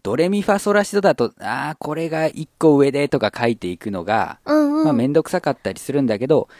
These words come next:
Speaker 2: するする。
Speaker 1: 今回教えるやつをちょっと応用して書けば、
Speaker 2: うん。
Speaker 1: あ、これ一オクターブ上のやつだったよねっていうのが後から見直してもすぐわかるようになる。
Speaker 2: はあ。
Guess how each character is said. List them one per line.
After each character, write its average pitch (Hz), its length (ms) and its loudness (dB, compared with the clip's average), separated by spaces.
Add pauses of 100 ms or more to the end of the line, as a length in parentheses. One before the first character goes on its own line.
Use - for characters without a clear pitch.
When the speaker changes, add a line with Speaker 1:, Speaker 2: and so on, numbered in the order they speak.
(260)
Speaker 2:
す - 160 -4
る 262 140 -2
す 254 160 -4
る。 240 80 -6
Speaker 1:
今 220 100 4
回 185 200 2
教 165 120 4 (240)
え 170 160 2
る 170 100 2
や 175 140 2
つ 175 240 -2
を 220 320 6 (240)
ち - 80 -2
ょ - 40 6
っ - 100 -20
と 117 240 4
応 143 100 8
用 147 180 6
し - 100 -4
て 135 140 -4
書 160 120 -4
け 101 140 -2
ば、 101 360 -2
Speaker 2:
う 359 200 -2
ん。 190 100 -8 (360)
Speaker 1:
あ、 160 160 -4
こ 208 140 2
れ 202 80 4
一 185 240 -2
オ 170 60 2
ク - 80 -16
タ 139 160 4
ー - 20 -2
ブ 98 80 0
上 113 140 4
の 113 100 0
や 113 140 2
つ - 100 -12
だ 78 120 -6
っ - 80 -20
た 78 100 -8
よ 92 100 -4
ね 170 120 -2
っ - 40 -6 (160)
て 185 80 0
い 220 60 2
う - 20 0
の 240 100 2
が 101 200 -2
後 156 180 0
か 117 120 -2
ら 90 100 -2
見 95 120 -6
直 107 220 0
し - 60 -8
て 147 80 0
も 101 100 -4
す - 160 -4
ぐ 113 80 2
わ 85 120 2
か 95 140 -2
る 82 80 -8
よ - 100 -10
う - 20 -14
に 82 120 -14
な 82 140 -10
る。 - 100 -16 (200)
Speaker 2:
は 370 1700 4
あ。 - 80 -20